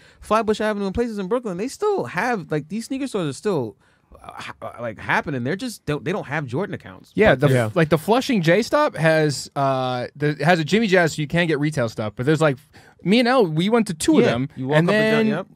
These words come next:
Speaker 2: going back down up Graham, there's, like, three more where it's like,
Speaker 1: Mm-hmm.
Speaker 2: I remember when, um, the J T threes came out,
Speaker 1: Yep.
Speaker 2: I went there just to see what was up. I was like, "Yo, how much are these?"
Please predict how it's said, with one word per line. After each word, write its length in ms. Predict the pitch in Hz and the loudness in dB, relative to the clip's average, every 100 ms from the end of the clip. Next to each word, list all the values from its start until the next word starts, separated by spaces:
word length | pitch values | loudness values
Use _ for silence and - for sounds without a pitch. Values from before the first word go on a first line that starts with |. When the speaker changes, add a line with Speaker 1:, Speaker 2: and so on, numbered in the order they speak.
| _ _ _ | _ _ _
Speaker 2:
going 320 | 151 202 233 185 | 4 6 6 6
back 240 | 190 185 | 4 4
down 260 | - 196 190 | 4 4 4
up 160 | 185 151 | 2 2
Graham, 520 | 143 165 208 151 151 156 - _ | 4 4 6 4 0 -4 -20 _
there's, 220 | 160 170 | 4 6
like, 220 | 156 165 151 _ _ _ - | 6 2 0 _ _ _ 0
three 220 | 190 214 | 4 6
more 300 | 202 269 277 | 8 8 8
where 180 | 156 147 | 8 6
it's 160 | 127 | 4
like, 140 | 160 151 | 4 4
Speaker 1:
Mm-hmm. 60 | 151 | 4
Speaker 2:
I 40 | |
remember 280 | 214 262 233 | 4 4 4
when, 200 | 226 226 | 2 4
um, 360 | 220 208 196 165 | 6 6 4 2
the 120 | 175 | 0
J 180 | 156 208 | 4 2
T 240 | - 220 | 2 -2
threes 300 | - 208 180 | 0 0 0
came 240 | - 156 135 | 2 2 2
out, 260 | 120 151 | 0 -2
Speaker 1:
Yep. 220 | 98 120 - | -4 -10 0
Speaker 2:
I 120 | 147 | 2
went 200 | 156 175 | 2 2
there 120 | 185 | 2
just 140 | 156 156 | 0 -2
to 60 | |
see 140 | 143 165 | -4 0
what 140 | 160 | 2
was 160 | 175 151 | 2 2
up. 160 | 135 | 2
I 60 | 151 | 2
was 100 | 156 | 2
like, 100 | 165 | 0
"Yo, 100 | 151 | 2
how 100 | 151 | 0
much 180 | 160 165 | 0 0
are 40 | |
these?" 340 | 151 135 151 | -2 -2 -4